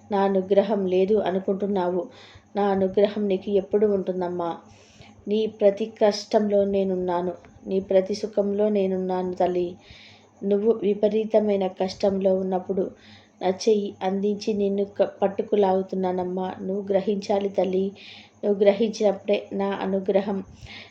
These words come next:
నీకు లభించిందో లేదో అనేది అర్థమవుతుంది తల్లి. ఇప్పుడు నువ్వు ఉన్న ఈ కష్టంలో నీ భారం నాపైన ఉంచు. నువ్వు ధైర్యంగా నిలబడే శక్తి నీకు ఇస్తాను.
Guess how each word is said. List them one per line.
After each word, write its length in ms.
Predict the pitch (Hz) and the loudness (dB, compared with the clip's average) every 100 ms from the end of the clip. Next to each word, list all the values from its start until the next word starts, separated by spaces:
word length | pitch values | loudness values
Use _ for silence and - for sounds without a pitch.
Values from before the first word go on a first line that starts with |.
| _ | _
నీకు 240 | 196 190 220 | -6 2 2
లభించిందో 680 | 202 190 208 208 - 202 202 196 | 4 0 0 -2 -4 0 2 4
లేదో 340 | 185 196 208 - | 2 2 2 0
అనేది 280 | 185 196 202 | -4 -4 -4
అర్థమవుతుంది 680 | - 175 196 202 202 196 190 | -4 2 4 4 0 -4 -2
తల్లి. 360 | 185 180 190 190 - - - _ - | 0 0 -2 -4 -10 -20 -20 _ -14
ఇప్పుడు 240 | 190 220 | -4 0
నువ్వు 260 | 220 208 196 | 2 0 -2
ఉన్న 140 | 190 190 | -2 -2
ఈ 40 | 190 | -2
కష్టంలో 600 | 190 185 - 202 190 190 190 - - - - _ | -2 -4 0 -2 2 4 2 0 -16 -20 -20 _
నీ 140 | - 196 | -2 0
భారం 460 | 190 202 202 208 202 | 2 0 0 -2 -2
నాపైన 480 | 196 185 185 202 196 196 | -2 -2 4 4 4 0
ఉంచు. 380 | 180 175 - 190 - - - _ _ | -2 -6 -4 -4 -4 -20 -20 _ _
నువ్వు 180 | 202 196 202 | -2 2 4
ధైర్యంగా 640 | 202 190 190 202 196 208 | 6 6 4 2 2 2
నిలబడే 460 | 202 196 190 196 196 | 2 4 4 4 0
శక్తి 380 | 190 185 - - | 2 -2 -2 -4
నీకు 260 | 208 202 202 | -2 -2 -2
ఇస్తాను. 460 | 196 - 185 180 | -6 -2 -2 0